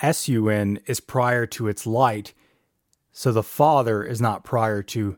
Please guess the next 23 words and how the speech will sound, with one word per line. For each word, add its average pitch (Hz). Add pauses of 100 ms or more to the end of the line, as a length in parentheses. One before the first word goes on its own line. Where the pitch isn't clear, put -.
(100)
his 117
Son, 98 (140)
S 117
O 95
N. 87 (640)
The 113
sources 185
of 160
time, 120 (140)
the 110
triune 131
God, 107 (320)
are 123
not 117
subject 139
to 123
time, 90
and 104
this 117
creates 104
the 110
core 131 (340)
phrase, 104